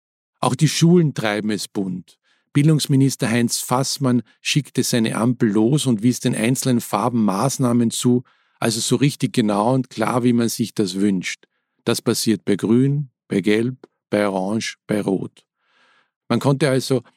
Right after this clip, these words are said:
als Schüler oder Elternteil planen, aber wiederum auch nicht. Denn am vierten September zog Fassmann der Ampel die Ohren lang.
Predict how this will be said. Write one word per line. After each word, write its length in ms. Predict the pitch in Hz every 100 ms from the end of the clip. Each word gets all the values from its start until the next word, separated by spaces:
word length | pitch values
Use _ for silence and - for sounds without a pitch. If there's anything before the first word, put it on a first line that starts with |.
| _
als 180 | 110 -
Schüler 440 | - 151 160 131
oder 220 | 113 107
Elternteil 680 | 104 120 135 135 123 113 104
planen, 540 | - 104 101 120 127 -
aber 260 | 98 101
wiederum 420 | 107 104 101 104 98
auch 180 | 110
nicht. 360 | 110 101 - - _ _ _ _ _ _ _
Denn 140 | 123 135
am 140 | 135
vierten 460 | - 156 180 180 151
September 720 | - 117 - 113 143 131 117
zog 260 | - 113
Fassmann 520 | - 110 127 - 135 113
der 160 | -
Ampel 320 | 104 123 117
die 140 | 107 123
Ohren 280 | 110 113 110
lang. 440 | 98 87 -